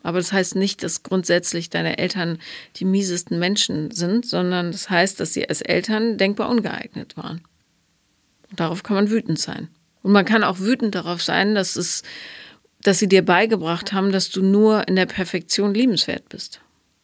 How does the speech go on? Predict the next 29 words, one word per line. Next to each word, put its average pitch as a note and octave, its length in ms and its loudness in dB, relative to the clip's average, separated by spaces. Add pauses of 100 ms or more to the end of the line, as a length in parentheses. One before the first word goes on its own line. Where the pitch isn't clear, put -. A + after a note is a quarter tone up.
(720)
Die F3 120 -8
Perfektion F#3+ 640 0
kann G3+ 120 -4
man F3 100 0
nämlich F#3 220 -2
nicht F#3 160 -6
erreichen. F#3+ 460 -6 (120)
Darauf F3+ 320 -6
kann - 160 -4
man - 100 2
auch A#3+ 140 -4
wütend E3 300 -4
sein. - 280 -6 (1000)
Man G#3 140 8
kann A3 180 4
auch F#3+ 160 4
wütend A#3+ 300 2
darauf F3+ 220 2
sein, F#3+ 220 4
dass G3 140 2
du G3 80 2
nicht G3 260 4
gelernt F#3+ 560 4
hast, F#3 460 -2
ähm, F3+ 240 0
mit F3+ 180 -4
deinen F3+ 160 2
Gefühlen D4 340 -4
umzugehen. - 580 -8